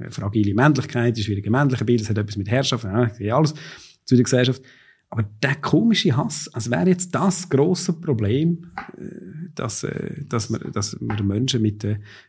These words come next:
anderer sexueller Orientierung, Identität, mit anderer Lebensweise müsste in einer Gesellschaft aufnehmen oder ernst nehmen. So, das verstehe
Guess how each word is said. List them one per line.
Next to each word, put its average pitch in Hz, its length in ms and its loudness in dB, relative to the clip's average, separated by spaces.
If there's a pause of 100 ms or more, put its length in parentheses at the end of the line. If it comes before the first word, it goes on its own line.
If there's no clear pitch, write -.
(100)
anderer 113 300 4
sexueller 107 640 0
Orientierung, 113 580 2
Identität, 110 880 -2
mit 104 140 -2
anderer 104 360 -2
Lebensweise 101 500 -4
müsste 104 300 0
in 95 80 -4
einer 98 100 -6
Gesellschaft 104 480 -10
aufnehmen 151 400 -2
oder 107 240 -4
ernst - 340 0
nehmen. 139 240 2
So, 135 220 -2
das - 320 -8
verstehe - 300 -14